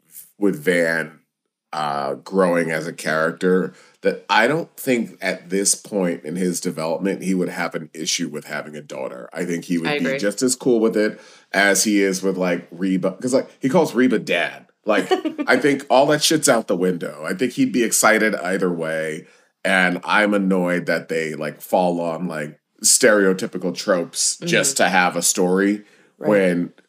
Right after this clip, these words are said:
Speaker 1: this dude would wanna have a daughter or
Speaker 2: Yeah.
Speaker 1: a boy or whatever the f-, he, he's excited about whatever he has.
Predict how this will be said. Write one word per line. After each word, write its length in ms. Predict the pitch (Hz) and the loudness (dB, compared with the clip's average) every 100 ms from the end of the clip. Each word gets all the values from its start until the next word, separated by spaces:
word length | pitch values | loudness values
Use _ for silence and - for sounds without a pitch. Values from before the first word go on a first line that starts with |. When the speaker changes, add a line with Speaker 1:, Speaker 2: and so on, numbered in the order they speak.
| - | 2
Speaker 1:
this 220 | 185 185 | 2 2
dude 320 | - 156 151 | 4 6 6
would 160 | 123 123 | 2 2
wanna 320 | 104 110 104 | 2 2 4
have 180 | 101 92 | 2 2
a 60 | |
daughter 480 | 95 95 98 101 101 | 0 2 4 4 2
or 680 | - 95 92 90 90 87 87 - | 0 -2 0 0 0 -2 -4 -4
Speaker 2:
Yeah. 160 | 240 | -2
Speaker 1:
a 200 | - 85 80 _ - | -2 -4 -10 _ -6
boy 440 | 101 98 101 98 | 0 2 4 4
or 240 | 101 90 90 | 2 2 0
whatever 380 | 107 117 113 95 | 2 4 4 2
the 100 | 85 | -4
f-, 100 | - | -8
he, 280 | 110 147 147 | -2 0 2
he's 140 | 151 | 0
excited 440 | 151 151 143 117 113 | -2 2 2 4 2
about 220 | 101 87 | 0 2
whatever 560 | 95 - 92 101 104 98 | 0 -2 -2 2 2 2
he 160 | 95 | -2
has. 500 | 90 76 62 - - | -4 -6 -8 -6 -8